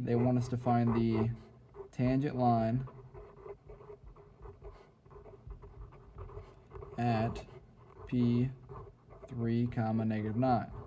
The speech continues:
So we take the slope, which is, uh, M equals one, and we say y equals one x plus b, plug in our coordinate three and negative nine, so negative nine equals one times three plus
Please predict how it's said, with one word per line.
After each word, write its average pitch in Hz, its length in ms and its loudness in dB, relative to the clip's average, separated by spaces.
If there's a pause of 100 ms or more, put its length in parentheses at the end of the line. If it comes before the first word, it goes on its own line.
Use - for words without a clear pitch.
(340)
So 117 120 -8
we 113 80 -2
take 135 320 0
the 160 80 0
slope, 131 480 4 (180)
which 113 200 -6
is, 107 180 0
uh, 110 260 0
M 123 200 4
equals 135 320 -2
one, 135 320 4 (1200)
and 117 100 -6
we 110 60 -4
say 110 160 -4
y 123 640 2
equals 117 580 -2
one 120 420 0
x 120 400 -4
plus 120 340 -4
b, 120 420 -2 (720)
plug 123 260 2
in 127 120 4
our 123 120 4
coordinate 127 540 2
three 123 220 2
and 127 100 2
negative 123 240 2
nine, 120 260 2
so 120 100 -2
negative 117 360 2
nine 123 540 2 (380)
equals 117 460 0 (460)
one 120 420 2
times 120 500 0
three 127 500 2 (720)
plus - 280 -6